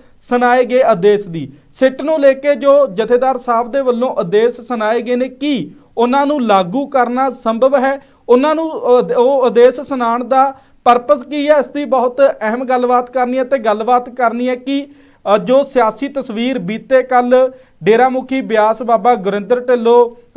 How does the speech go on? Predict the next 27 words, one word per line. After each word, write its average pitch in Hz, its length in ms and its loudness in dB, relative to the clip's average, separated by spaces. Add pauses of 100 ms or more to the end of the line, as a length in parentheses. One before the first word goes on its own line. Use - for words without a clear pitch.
ਅ, 208 40 2
ਸ਼੍ਰੋਮਣੀ 226 460 -2
ਅਕਾਲੀ 240 260 -2
ਦਲ 240 200 0
ਪ੍ਰਧਾਨ 233 760 -2
ਸੁਖਬੀਰ 233 500 -8
ਬਾਦਲ 196 440 0
ਤੇ 247 220 2
ਰਾਜਪਾਲ 220 580 0
ਦੀ 254 100 -8
ਸਾਹਮਣੇ 240 360 -4
ਆਈ, 254 100 0
ਉਸ 247 160 2
ਤੋਂ 254 180 -2
ਬਾਅਦ 240 320 0 (540)
ਸਿਆਸਤ 240 540 2
ਦੇ 294 160 -4
ਵਿੱਚ 269 240 -4
ਗਰਮੀ 247 400 0
ਹੈ 277 80 0
ਤੇ 285 140 0
ਲਗਾਤਾਰ 247 560 0
ਸਵਾਲ 233 380 0
ਚੁੱਕੇ 214 320 -6
ਜਾ 202 160 0
ਰਹੇ 196 120 -2
ਨੇ, 175 220 -6